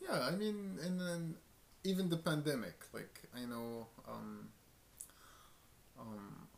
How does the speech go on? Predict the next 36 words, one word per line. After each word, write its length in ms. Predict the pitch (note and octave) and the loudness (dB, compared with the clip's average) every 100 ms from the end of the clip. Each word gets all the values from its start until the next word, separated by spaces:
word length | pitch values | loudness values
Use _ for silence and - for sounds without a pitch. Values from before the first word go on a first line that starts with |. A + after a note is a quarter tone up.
| - | -8
I 60 | A2+ | -8
feel, 240 | A2 A2+ - | -4 -4 -2
I 40 | A#2 | -4
feel, 300 | - A2 G#2 | -2 -4 -2
I 60 | A#2 | -4
feel 200 | - A2+ | -4 -2
sad 400 | - G#2+ G#2 G#2+ | -2 -2 -4 -6
for 240 | - A2 A2 | -8 -8 -6
all, 360 | A2 A2 G#2+ G#2+ - - - - | -4 -2 -4 -6 -12 -20 -20 -10
um, 340 | G#2 G#2+ - - - - | -10 -8 -12 -14 -18 -8
the 80 | D3 | -4
beloved 480 | D#3+ C3 A2 G#2+ G2+ - | 0 2 4 2 0 -10
people 400 | A2 G#2 G2+ G2+ G#2 | -8 -6 -6 -6 -2
that 180 | G#2 F#2 | -2 -2
we 140 | G#2+ G#2+ | -6 -6
have 200 | G#2 G2+ | -8 -8
lost 580 | G2+ G2 - - - - | -8 -6 -6 -8 -10 -10
and 100 | - E2 - - - A2 | -10 -12 -16 -18 -12 -10
everybody 380 | G#2+ G2 - - - | -8 -8 -8 -8 -10
has 160 | G#2+ - | -12 -12
lost 340 | - - - - | -12 -12 -14 -10
during 180 | - - | -10 -8
this 120 | - | -10
pandemic, 560 | - G#2 G#2 - - - - - | -10 -10 -8 -8 -8 -10 -14 -10
but, 140 | - | -8
um, 140 | - - - - - - - - - - - - - - - - - - - - - - - - | -8 -12 -14 -20 -20 -20 -20 -20 -20 -20 -20 -20 -20 -20 -20 -20 -20 -20 -20 -20 -20 -20 -20 -14
you 160 | C3+ C3+ | -6 0
have 140 | D3+ - | 0 0
to 120 | D#3+ | 2
take 260 | D#3+ C#3 | 2 2
the 80 | B2 | -2
positive 640 | A2 C3+ D3 D3 A#2+ G2+ G2 | 0 4 4 4 4 2 -2
out 160 | F#2 | -4
of 140 | F2+ F2 | -4 -8
it 180 | E2+ | -8
too, 300 | - A2 G#2 | -6 -2 -2